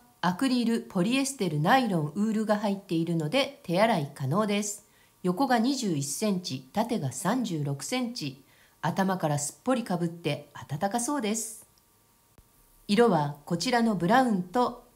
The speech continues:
二色のグリーン。こちらがイエローベースの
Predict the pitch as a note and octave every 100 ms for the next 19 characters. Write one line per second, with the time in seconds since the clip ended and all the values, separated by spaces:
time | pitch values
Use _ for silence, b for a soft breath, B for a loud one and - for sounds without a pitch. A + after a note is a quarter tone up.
0 | _ _ _ E3 B3 - - E3+ C#3+ C#3
1 | E3 C#3+ B2+ - b b b G#3+ G3+ C#4
2 | C4+ C4+ C4+ - D3 D3+ G#3 C4+ C#4 C4+
3 | C4 B3+ F3+ A#3 A#3+